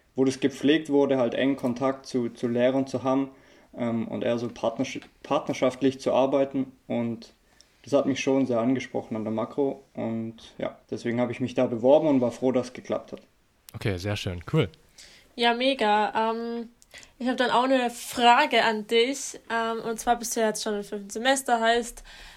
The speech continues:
Speaker 3: äh, schon zweieinhalb Jahre jetzt an der Makromedia. Da sind natürlich schon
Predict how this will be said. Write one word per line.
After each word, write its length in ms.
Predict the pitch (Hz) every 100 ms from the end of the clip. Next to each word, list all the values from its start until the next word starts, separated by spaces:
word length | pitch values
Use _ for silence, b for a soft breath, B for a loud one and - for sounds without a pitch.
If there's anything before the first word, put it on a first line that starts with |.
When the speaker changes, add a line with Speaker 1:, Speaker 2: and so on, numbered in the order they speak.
| B
Speaker 3:
äh, 320 | 233 220 220 220
schon 320 | - 226 214
zweieinhalb 800 | - 247 262 240 240 240 233 -
Jahre 440 | 214 214 226 247
jetzt 240 | 226 226
an 120 | - 220
der 80 |
Makromedia. 1040 | 214 214 - 208 254 220 202 208 220 240 254 220 214
Da 120 | 220
sind 80 | 220
natürlich 360 | 220 - 220
schon 200 | - 220